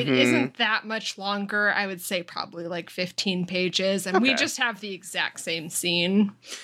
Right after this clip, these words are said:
Speaker 1: Yeah, yeah. Which is, which is 'cause I was, like, I was wondering if we were, we, or I should, like, maybe read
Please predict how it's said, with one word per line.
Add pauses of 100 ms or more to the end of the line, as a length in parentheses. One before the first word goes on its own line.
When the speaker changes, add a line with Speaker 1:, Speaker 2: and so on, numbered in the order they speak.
(180)
Speaker 1:
Yeah,
yeah.
Which
is,
which
is
'cause
I
was,
like,
I
was
wondering
if
we
were,
we, (260)
or
I
should,
like,
maybe
read